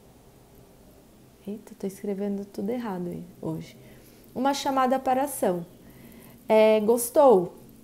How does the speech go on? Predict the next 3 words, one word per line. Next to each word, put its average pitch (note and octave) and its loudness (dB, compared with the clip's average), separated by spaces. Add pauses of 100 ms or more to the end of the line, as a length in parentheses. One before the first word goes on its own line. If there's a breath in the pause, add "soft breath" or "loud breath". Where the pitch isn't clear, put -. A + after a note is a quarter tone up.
(1400)
Quer B3 4
uma, C4+ 2 (240)
quer, C4+ 4